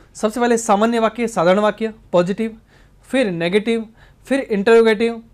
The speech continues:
फिर इंटरोगेटिव नेगेटिव, डब्ल्यूएच इंटरोगेटिव और डब्ल्यूएच इंटरोगेटिव नेगेटिव, ये सिक्स टाइप के सेंटेंसेस हमारे सामने हैं। तो राम शतरंज खेलता है, राम शतरंज नहीं खेलता है,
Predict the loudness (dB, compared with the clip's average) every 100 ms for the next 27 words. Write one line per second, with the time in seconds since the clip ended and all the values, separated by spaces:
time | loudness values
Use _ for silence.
0 | _ _ -6 -2 -2 2 4 4 2 0
1 | 0 -2 -2 -4 -8 _ _ -10 0 2
2 | 4 2 2 0 2 2 2 0 -4 -12
3 | _ _ -2 0 2 2 2 -2 0 0
4 | -2 -4 -2 -2 -4 -8 -12 -12 _ -10
5 | -8 -8 -4 -4 -2 -6 -6 -6 -2 -2
6 | -4 -20 -20 -20 -8 -2 -2 -2 -6 -6
7 | -10 -14 -20 _ 0 2 2 0 -4 -2
8 | -4 -6 -4 -2 2 2 2 -2 -6 -20
9 | _ 0 0 0 -4 -2 -2 -2 -4 -2
10 | -2 0 -2 0 0 0